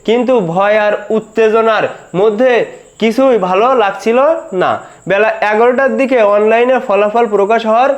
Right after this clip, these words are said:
কথা ছিল। আমি মোবাইল হাতে নিয়ে ওয়েবসাইটে ঢুকলাম। নেটওয়ার্কে একটু সমস্যা হলেও শেষমেশ ফলাফল দেখতে পেলাম। আমার রোল নম্বর দিয়ে রেজাল্ট বের করলাম এবং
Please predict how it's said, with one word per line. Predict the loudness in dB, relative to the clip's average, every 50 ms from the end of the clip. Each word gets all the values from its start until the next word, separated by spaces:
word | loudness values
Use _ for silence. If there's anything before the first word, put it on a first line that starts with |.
| -6 -6 -4
কথা | -4 -2 0 -2 -2
ছিল। | -2 -2 -2 -2 -2 -4 -4 -8 -14 -20 -12 -6
আমি | -2 0 0 2 2
মোবাইল | 2 2 2 2 2 2 2 2 0
হাতে | 0 0 -2 -2 0 0 0
নিয়ে | 2 2 2 2 2 0 0 0
ওয়েবসাইটে | 0 0 0 0 0 0 0 0 2 0 0
ঢুকলাম। | 0 0 -4 -2 0 0 0 0 -2 -4 -8 -14 -20 -20 -20 -12 _ -2
নেটওয়ার্কে | 0 2 2 2 2 2 2 2 2
একটু | 0 0 0 -2 -4
সমস্যা | -2 -2 0 0 0 0 0 0 0 0
হলেও | 0 0 2 2 2 2 2
শেষমেশ | 0 -2 0 0 0 0 -2 -2 0 0 0 0 -4 -6
ফলাফল | -4 -2 0 2 0 2 2 2 2 2 0 0 -4 -8 -16 -16 -8 -4
দেখতে | -2 0 0 0 0 0
পেলাম। | 0 0 0 0 0 -2 -2 -6 -10 -18 -20 -20 -8 _
আমার | -2 0 2 2 2 2
রোল | 2 2 2 2 2 2 0
নম্বর | 0 2 2 2 2 2 0 -2 -6 -10 -18 -14 -8 -4
দিয়ে | 0 2 2 2 2 2 0 -4 -8 -10 -4 -2
রেজাল্ট | 0 0 2 2 2 0 0
বের | -2 -2 0 0 0 0
করলাম | 0 0 2 2 2 2 0 0
এবং | 0 0 0 2 2 0 0 -2